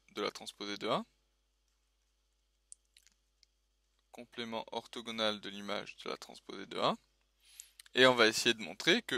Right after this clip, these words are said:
U appartient au noyau de A. Donc si U appartient au complément orthogonal de l'image de la transposée de A, ça veut dire qu'on a U scalaire W qui est égal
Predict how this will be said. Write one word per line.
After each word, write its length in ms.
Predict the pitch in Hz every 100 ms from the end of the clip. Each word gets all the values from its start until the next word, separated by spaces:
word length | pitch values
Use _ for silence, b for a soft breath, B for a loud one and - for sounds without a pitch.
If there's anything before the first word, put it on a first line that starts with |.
| -
U 200 | 147 202
appartient 600 | 143 113 - - 175 220 - _ _ -
au 60 |
noyau 340 | 117 113 113 156
de 100 | 147
A. 160 | 131 - - _
Donc 180 | 117 120
si 340 | - 190 185 - -
U 280 | 160 151 - _ _ _
appartient 640 | 113 117 - - 127 117 113 -
au 80 | -
complément 380 | - 139 143 139
orthogonal 440 | 127 127 113 113
de 80 | 113
l'image 400 | 104 104 104 104
de 80 | 101
la 80 | 107
transposée 360 | - - 104
de 120 | 98 107
A, 160 | 170 - B B B B B
ça 200 | - -
veut 160 | 135 135
dire 400 | 131 131 127 -
qu'on 240 | - 113 107
a 200 | 107 101 _ _ _ _ _ _ _ _ _ _
U 240 | 127 139 - _ _ _ _ _ _ - _ - _
scalaire 720 | - - 113 110 104 - - _ _ _ -
W 520 | 110 107 101 139 226 - _ - -
qui 140 | -
est 140 | 127 127
égal 400 | 117 117 113